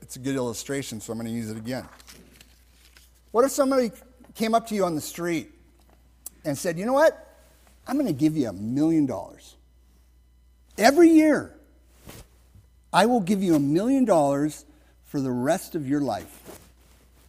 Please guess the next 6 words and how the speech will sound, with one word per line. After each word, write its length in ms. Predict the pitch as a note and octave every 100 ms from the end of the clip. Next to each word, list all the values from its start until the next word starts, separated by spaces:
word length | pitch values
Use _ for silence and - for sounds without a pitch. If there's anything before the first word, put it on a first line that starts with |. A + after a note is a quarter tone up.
| _ _ _ - _ _ _ _ _ -
The 80 |
only 160 | C#3 A#3+
stipulation 680 | - C4 C4+ C4 B3+ - F3+
is 480 | C#3 C3+ E3 - - _ _ _ _ _ _ _ _ -
you 340 | C3 G3 D#4
give 640 | B3 D#3 C#3+ B2 C3+ E3+